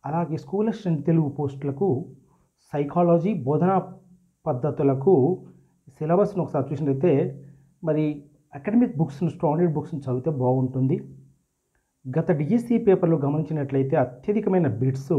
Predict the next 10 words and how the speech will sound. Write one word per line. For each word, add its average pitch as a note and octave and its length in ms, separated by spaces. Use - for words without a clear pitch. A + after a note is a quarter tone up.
భాషా C3+ 360
నైపుణ్యాలు, D3 680
బోధనా D3 420
పద్ధతులకు C3+ 460
సంబంధించినటువంటి C3+ 760
వాటి C#3 180
నుంచి B2+ 220
ఎక్కువగా C#3 320
ఇవ్వడం B2+ 200
జరిగింది. C3+ 460